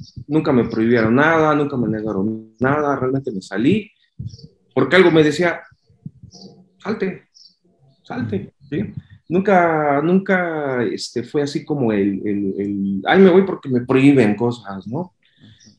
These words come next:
Yo salgo de mi casa y me voy al estado de Zacatecas. Yo estudié la preparatoria, eh, en mecánica automotriz. Ah, a esa edad, pues, es,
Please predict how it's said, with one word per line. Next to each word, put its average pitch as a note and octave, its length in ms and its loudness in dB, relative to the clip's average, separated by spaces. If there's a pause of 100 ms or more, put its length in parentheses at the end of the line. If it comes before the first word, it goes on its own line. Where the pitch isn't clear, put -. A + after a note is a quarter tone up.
(160)
Yo E3 80 -2
salgo G#3 240 6
de G3+ 60 8
mi F#3+ 140 8
casa G3 400 2 (1080)
y C3+ 100 0
me C#3+ 120 4
voy D3 180 2
al D3+ 100 4
estado D3 300 2
de C#3+ 60 2
Zacatecas. E3 800 -4 (960)
Yo F3+ 100 8
estudié F#3+ 600 8
la D3+ 140 2
preparatoria, C#3 680 -2
eh, A2+ 380 0
en A#2 80 2
mecánica C#3 380 0
automotriz. C3+ 640 -6 (840)
Ah, F#3+ 340 4
a - 20 6
esa D#3+ 200 0
edad, C3+ 360 2
pues, D3+ 180 -8
es, - 580 -12